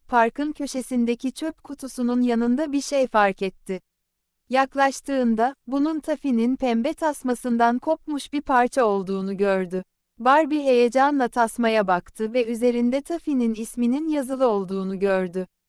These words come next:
Bu, Taffy'nin yakınlarda olduğunun bir işaretiydi. Tüm grup, Taffy'nin kokusunu takip etmeye başladı. Tasmanın kokusunu alan Taffy de havlamaya başladı.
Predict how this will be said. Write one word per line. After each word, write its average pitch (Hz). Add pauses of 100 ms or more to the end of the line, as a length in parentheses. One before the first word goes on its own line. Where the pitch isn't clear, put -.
(120)
Bu, 294
Taffy'nin 269
yakınlarda 254
olduğunun 233
bir 285
işaretiydi. 214 (380)
Tüm 370
grup, 208 (200)
Taffy'nin 302
kokusunu 285
takip 269
etmeye 208
başladı. 196 (380)
Tasmanın 302
kokusunu 269
alan 226
Taffy 320
de 294
havlamaya 214
başladı. 196